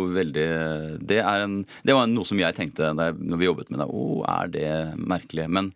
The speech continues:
da jeg så filmen, eh, og mange med meg, så tenk-, så det er noe du tenker på de første to minuttene, og så rett og slett glemmer du det. Eh, men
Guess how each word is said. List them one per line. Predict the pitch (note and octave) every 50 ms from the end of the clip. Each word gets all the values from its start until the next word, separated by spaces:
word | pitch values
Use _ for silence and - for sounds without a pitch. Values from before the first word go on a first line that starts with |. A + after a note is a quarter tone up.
| _ - - - - - - - _ _ _ _ _ _ _ _ _ _ _ _ _ -
da | - A2 G#2+
jeg | G2 F#2+ G2
så | - - - - C#2 D2 -
filmen, | - D2+ C#2+ - - A#3 E3 G2 - _ _ _ _ - -
eh, | G#2 G2+ G#2 G#2 G2+ G2 -
og | G2 G2+
mange | G#2 G2+ F2 E2
med | F2 G2+
meg, | A2 -
så | -
tenk-, | - B2+ A#2 - - -
så | - G2+ F2
det | G#2 A2
er | A#2+ B2
noe | G#2 F#2+
du | G2
tenker | - - A#2+ E2+ - - -
på | D#2 D#2
de | -
første | - F#2 - - - D#2 D#2 D#2 -
to | - E2+ D2+
minuttene, | D2 D2+ D2 - - - G#2
og | A2+ G#2+
så | - A2 A2+
rett | G2+ E2 -
og | E2+
slett | F2 F#2+ F2+
glemmer | F#2+ - D2+ C2 A#1+ B1+
du | D#2 G#2+
det. | C3+ - _ _ _ _ _ _ - - - - - - _ -
Eh, | - G2 G2 F#2+ F#2+ F#2 F#2+ F#2+ F#2 F#2 F#2
men | F#2 F#2 F#2 F2+ F2+ F2+ F2+ F2+ F2 - G#2 G#2 G#2 A2+